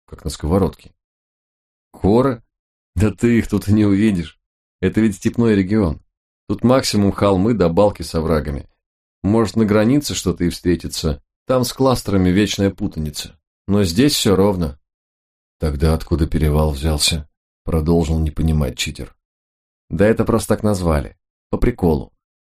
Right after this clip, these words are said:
Ну, как бы узкое место. Типа перевала в горах, где слева и справа хребты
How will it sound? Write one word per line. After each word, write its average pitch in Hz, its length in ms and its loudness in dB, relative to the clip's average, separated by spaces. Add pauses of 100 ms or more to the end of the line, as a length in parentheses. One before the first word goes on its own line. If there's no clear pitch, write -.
(120)
Ну, 127 160 -2
как 110 260 0
бы 98 300 2
узкое 110 360 0
место. 92 460 -2 (520)
Типа 104 240 0
перевала 98 480 2
в 76 80 -8
горах, 92 460 0
где 82 300 0
слева 95 420 0
и 78 80 -2
справа 87 400 0
хребты 82 560 -4